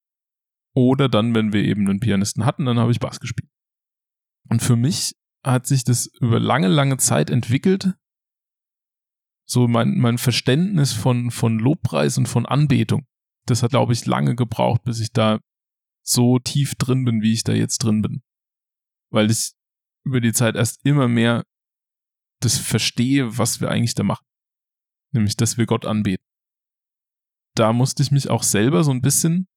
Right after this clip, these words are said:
hinterfragen. Ich hab letztes oder vorletztes Jahr einen Podcast gehört von den Planet Shakers.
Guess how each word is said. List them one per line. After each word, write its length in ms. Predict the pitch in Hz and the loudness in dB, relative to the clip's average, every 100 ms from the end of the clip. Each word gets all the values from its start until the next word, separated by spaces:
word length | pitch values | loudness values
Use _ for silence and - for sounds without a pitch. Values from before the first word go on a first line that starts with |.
| _ _ - | _ _ -2
hinterfragen. 840 | 135 123 110 - - 82 58 - _ _ _ _ _ _ _ _ _ - | 0 2 -2 -2 -4 -2 -2 -6 _ _ _ _ _ _ _ _ _ -4
Ich 180 | 117 - | -2 0
hab 120 | 120 _ _ _ _ | -2 _ _ _ _
letztes 400 | - 113 - 180 | -2 -2 0 0
oder 160 | 156 117 | 0 0
vorletztes 540 | - - 165 160 147 | 0 0 0 -4 -4
Jahr 320 | 156 139 139 156 _ _ _ _ _ _ _ _ _ _ - | 0 0 0 -4 _ _ _ _ _ _ _ _ _ _ -2
einen 340 | 120 113 110 | 0 2 0
Podcast 560 | - - - - 143 - | -2 -4 -2 -2 -2 0
gehört 420 | 139 123 127 127 | 2 2 2 0
von 560 | - - - 117 120 123 | -6 -8 -2 0 0 -2
den 160 | 117 | -2
Planet 340 | 113 117 135 120 | 0 0 0 0
Shakers. 500 | 101 90 87 - | -2 -2 -6 -6